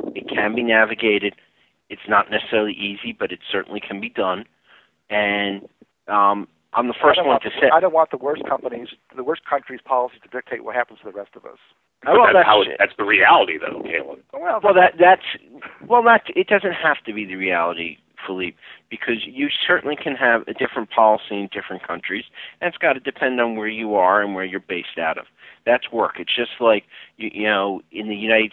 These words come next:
Speaker 1: States where we all live, you have different tax rates in different states. And that's, you know, you learn how to get around that and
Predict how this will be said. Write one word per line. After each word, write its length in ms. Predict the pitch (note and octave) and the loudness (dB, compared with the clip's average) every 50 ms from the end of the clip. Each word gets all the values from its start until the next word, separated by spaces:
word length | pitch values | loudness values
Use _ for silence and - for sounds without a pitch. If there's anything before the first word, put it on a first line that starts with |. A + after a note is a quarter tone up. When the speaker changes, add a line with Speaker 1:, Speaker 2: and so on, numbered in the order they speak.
| - | -4
Speaker 1:
States 300 | - - A#2 A2+ G#2+ - | 0 0 0 0 0 -2
where 120 | - G#2 G2 | -6 -6 -4
we 100 | F#2+ G2 | -2 0
all 220 | G2+ G2 G2 G#2 | 2 2 2 4
live, 240 | C3+ C#3+ B2 G#2+ F#2+ - - _ _ _ _ _ _ _ _ _ _ _ _ _ | 4 6 6 4 2 0 -8 _ _ _ _ _ _ _ _ _ _ _ _ _
you 120 | G#2+ A2 | -8 -4
have 180 | A2+ A2+ G#2 - | -2 -2 -2 -2
different 280 | - A2 - A#2 G#2 | -4 -6 -6 -8 -6
tax 280 | - - A#2 A2+ - - - | 0 2 2 2 2 0 -4
rates 200 | G#2+ G2+ G2+ - | -4 -6 -6 -8
in 100 | - G2+ | -10 -10
different 300 | - G#2+ G2 - G#2 G2+ | -8 -8 -8 -8 -8 -8
states. 320 | - - D3 A2+ E2+ - _ _ _ _ _ _ _ _ _ _ _ _ - | -6 -6 -4 -4 -6 -8 _ _ _ _ _ _ _ _ _ _ _ _ -6
And 180 | G2 G2+ G2 G2 | -4 -4 -2 0
that's, 240 | G2 G2+ - - | 0 0 0 -2
you 240 | - G#2 - - G#2 | -4 -4 -4 -4 -2
know, 380 | G#2 G#2 G2+ G2 G2+ G2+ F#2+ - | 0 0 0 0 0 -2 -6 -8
you 180 | - - G2+ G2+ | -12 -14 -12 -8
learn 220 | F#2+ G2 G2+ G#2 | -6 -4 -4 -4
how 140 | G2 - G2 | -4 -4 -6
to 80 | F#2+ F#2+ | -6 -6
get 160 | - G2+ F#2 | -6 -6 -6
around 320 | F#2 F2+ F2+ E2 E2 F2 | -4 -4 -2 -4 -4 -4
that 260 | F2+ F2+ F#2+ A2 A2 | -2 -2 -2 -2 -4
and 200 | G#2 F#2 F#2 F2+ | -4 -8 -10 -12